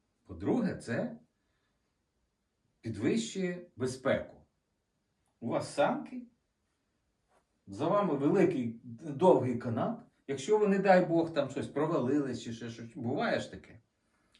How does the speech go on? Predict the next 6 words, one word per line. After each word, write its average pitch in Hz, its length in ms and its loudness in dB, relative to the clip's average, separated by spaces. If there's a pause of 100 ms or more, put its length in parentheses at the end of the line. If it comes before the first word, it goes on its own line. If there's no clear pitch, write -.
(1400)
І 135 100 -4
з-, 127 100 -2
мої 147 260 8
знайомі 120 460 0
так 87 200 -14
провалювались, 151 800 2